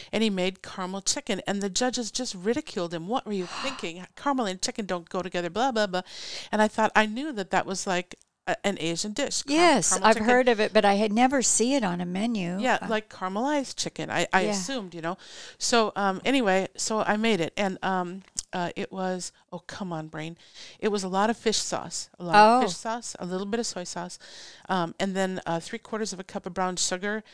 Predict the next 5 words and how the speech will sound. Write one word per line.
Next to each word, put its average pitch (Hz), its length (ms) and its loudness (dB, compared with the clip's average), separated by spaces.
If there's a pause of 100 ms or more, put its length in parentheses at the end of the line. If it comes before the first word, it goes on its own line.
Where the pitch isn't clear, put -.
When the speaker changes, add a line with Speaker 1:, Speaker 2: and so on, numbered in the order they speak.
(300)
Speaker 1:
and 196 220 0
then 202 320 0
you, 196 420 -2
um, 175 440 -4 (380)
uh, 175 340 -2